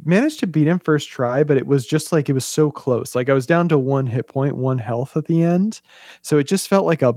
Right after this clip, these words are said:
bloodbath. Like, we were just, like, trading blows, and it just, like, I barely inched out victory at the end. It just felt like a real, I don't know, just a, a, a epic battle. Like, it wasn't one that was won easily, <laughs> you know, but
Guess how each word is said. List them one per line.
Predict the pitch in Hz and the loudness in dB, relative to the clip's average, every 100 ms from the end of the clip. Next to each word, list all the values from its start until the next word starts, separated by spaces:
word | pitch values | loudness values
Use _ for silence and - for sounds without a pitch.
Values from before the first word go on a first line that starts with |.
| - - | -2 -2
bloodbath. | 127 131 123 113 104 117 | 2 2 0 -4 -4 -6
Like, | 117 120 | -8 -2
we | 143 | 0
were | 147 | 2
just, | 135 139 - | 0 -2 -4
like, | 120 | -6
trading | - - 143 143 139 127 | -6 -2 0 0 -4 -4
blows, | 135 131 131 131 131 127 - | -2 0 0 0 -4 -8 -10
and | 127 120 | -10 -8
it | 117 - | -10 -4
just, | 131 - | -4 -2
like, | 127 127 | -4 -2
I | 123 | 0
barely | 139 139 139 135 | 2 4 4 0
inched | 127 135 135 - 131 | -2 -4 -4 -2 0
out | 123 117 | 0 -2
victory | 120 127 - 127 123 120 | -2 -4 -2 -2 0 -2
at | 113 | -4
the | 120 113 | -6 -2
end. | 131 120 110 | 0 -2 -4
It | 117 | -6
just | - 120 | -6 -4
felt | 143 131 | 0 2
like | 127 113 | 0 -2
a | 117 | -4
real, | 120 131 123 113 - _ _ _ _ _ _ _ _ _ - | 0 0 0 -4 -8 _ _ _ _ _ _ _ _ _ -2
I | 139 | 0
don't | 143 127 | 2 0
know, | 110 107 _ - | -4 -8 _ -4
just | 147 - | -2 0
a, | 135 123 117 123 _ _ _ _ _ _ _ _ _ _ _ - | 2 2 -2 -8 _ _ _ _ _ _ _ _ _ _ _ -8
a, | 127 117 - | -8 -8 -8
a | 117 120 123 - | -6 -6 -8 -2
epic | 143 139 143 131 | -2 2 0 0
battle. | 120 113 85 - 127 | -4 -2 -4 -10 -6
Like, | 131 120 | -2 0
it | 127 | 0
wasn't | 131 151 143 135 | 2 2 2 -2
one | 131 135 127 | 0 0 -2
that | - | -4
was | 120 | -4
won | 123 120 117 | -2 -4 -4
easily, | 113 120 113 - 120 | -6 -6 -8 -10 -10
<laughs> | - | 0
you | 151 - 165 | 0 4 2
know, | 131 120 | 2 0
but | 113 113 | -2 -4